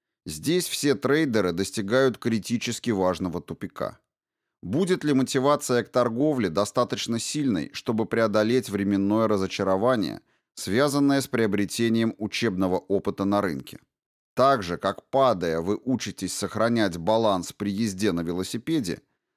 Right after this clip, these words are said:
так и убытки на рынке позволяют вам узнать больше о себе и о точках равновесия рынков.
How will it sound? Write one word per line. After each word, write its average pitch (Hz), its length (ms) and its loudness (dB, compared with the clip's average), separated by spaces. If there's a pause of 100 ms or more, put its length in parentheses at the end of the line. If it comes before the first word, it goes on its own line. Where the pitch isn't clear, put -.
(160)
так 147 280 0
и 127 80 0
убытки 135 520 2
на 104 180 2
рынке 160 320 0
позволяют 120 640 2
вам 120 300 2
узнать 104 460 0
больше 101 400 -2
о 98 200 -4
себе 98 460 0
и - 120 -6
о 90 140 2
точках 101 480 -2
равновесия 90 680 -2
рынков. 76 460 -6